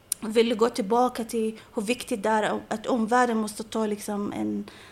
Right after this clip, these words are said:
stark ställning mot det som händer i landet och inte minst privata sektor.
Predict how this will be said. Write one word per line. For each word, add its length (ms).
stark 440
ställning 640
mot 300
det 240
som 280
händer 540
i 120
landet 580
och 280
inte 280
minst 460
privata 500
sektor. 680